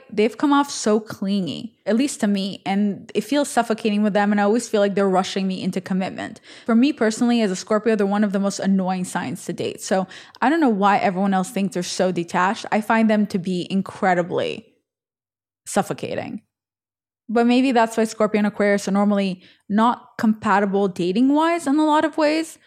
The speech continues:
but they are really compatible at friendship ways because they're very adventurous together. But Aquarius just wanna talk about everything all the time. And you're like, "Okay, are we fucking or not?" You know? Anyway, next on my list is Leo.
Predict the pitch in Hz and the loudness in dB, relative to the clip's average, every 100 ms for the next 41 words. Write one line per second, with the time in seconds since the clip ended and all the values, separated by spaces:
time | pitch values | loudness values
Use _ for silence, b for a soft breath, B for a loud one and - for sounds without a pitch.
0 | b b 220 220 - 214 214 196 202 208 | b b 0 2 4 4 4 2 2 0
1 | 208 185 185 185 185 175 - - 208 202 | 0 0 0 0 0 -2 -4 -2 -2 -2
2 | 180 185 180 170 175 - 185 170 175 180 | -2 -2 -2 -4 -10 -4 -2 -2 0 0
3 | 180 170 170 170 - 147 - - 131 - | 0 -2 -6 -6 -6 -8 -8 -6 -4 -4
4 | 78 208 b b b - 220 220 302 339 | -8 -10 b b b -4 -4 0 2 2
5 | 285 - 214 269 240 - 208 208 185 - | 0 -2 -2 0 0 0 -2 0 -4 -4
6 | - 170 160 - - - 170 165 - - | -6 -4 -6 -10 -14 -8 -6 -6 -8 -8
7 | 208 - 180 170 170 160 - 180 - - | -8 -8 -8 -6 -6 -8 -10 -12 -8 -10
8 | - _ _ _ _ _ _ - 208 247 | -12 _ _ _ _ _ _ -6 -2 -2
9 | - 214 214 180 139 139 - 220 226 247 | 0 -2 -2 -6 -6 -6 -6 -4 0 2
10 | 277 - b b b 339 311 233 202 247 | 2 -2 b b b 0 4 4 2 2
11 | 403 - 370 240 214 202 208 - 226 208 | 0 0 2 4 4 2 0 0 2 2
12 | - 185 196 139 82 | -2 0 2 0 -2